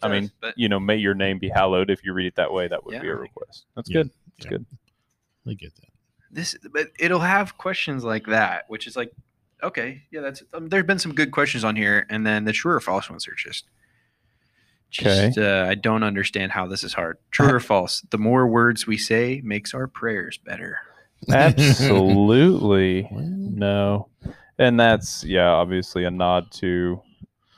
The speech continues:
Speaker 1: the scripture about the Pharisees making long public prayers and making
Speaker 3: Yeah.
Speaker 1: their phylacteries long and stuff like that. So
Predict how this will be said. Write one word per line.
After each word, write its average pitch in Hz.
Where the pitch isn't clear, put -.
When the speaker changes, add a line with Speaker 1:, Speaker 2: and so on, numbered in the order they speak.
Speaker 1:
the 110
scripture -
about 92
the 104
Pharisees 92
making 95
long 92
public 92
prayers 87
and 90
making 90
Speaker 3:
Yeah. 82
Speaker 1:
their 90
phylacteries 90
long 92
and 101
stuff -
like -
that. -
So -